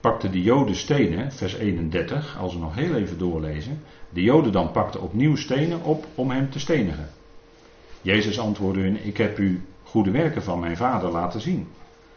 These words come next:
Vanwege welk van die werken stenigt u mij?" De Joden antwoordden hem: "Wij stenigen u niet vanwege een goed werk, maar vanwege de lastering, namelijk omdat u, die een mens bent,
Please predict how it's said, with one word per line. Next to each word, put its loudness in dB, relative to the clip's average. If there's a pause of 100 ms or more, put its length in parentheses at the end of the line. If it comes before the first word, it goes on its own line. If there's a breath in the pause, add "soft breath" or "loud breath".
(160)
Vanwege 2
welk 2
van 2
die 2
werken 0
stenigt -2
u -2
mij?" -6 (760 loud breath)
De -10
Joden 4
antwoordden 0
hem: -2
"Wij -6
stenigen -2
u -2
niet 2
vanwege -4
een -4
goed -2
werk, -6 (480 loud breath)
maar 2
vanwege -2
de -6
lastering, -2
namelijk -2
omdat -6
u, -2
die -2
een -4
mens -2
bent, -4